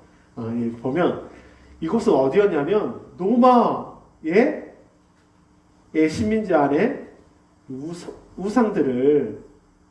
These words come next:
신들을 이렇게 놔뒀던 곳이에요. 그래서 많은 사람들이 이곳에 와서 신상하게 절을 하고 우상 숭배하고 제사를 지냈던 곳입니다.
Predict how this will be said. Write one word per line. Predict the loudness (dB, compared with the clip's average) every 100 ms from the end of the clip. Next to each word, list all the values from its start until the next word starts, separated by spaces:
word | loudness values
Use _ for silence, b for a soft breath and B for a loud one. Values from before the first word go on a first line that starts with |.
| _ _
신들을 | -6 0 2 2 2 4 4 2 -6 -16 _ _ _ _ _
이렇게 | -20 -20 -14
놔뒀던 | -10 -8 -8 -6 -6 -6 -6
곳이에요. | -8 -2 -2 -2 -12 -8
그래서 | -6 -4
많은 | -2 0 6 6 4 -4 B B -6
사람들이 | 0 0 0 -4 -4
이곳에 | -4 -6 -6
와서 | -8 -4 -2 -2 -4 -12
신상하게 | -4 0 2 2 -2 -4
절을 | -4 -2 0 0
하고 | 0 0 -2 -6 -18 -20 _ -10
우상 | -6 -4 -6
숭배하고 | -8 -6 -6 -6 -8 B B B
제사를 | 4 4 6 2 0
지냈던 | -2 -4 -4 -10
곳입니다. | -10 -14 -16 -16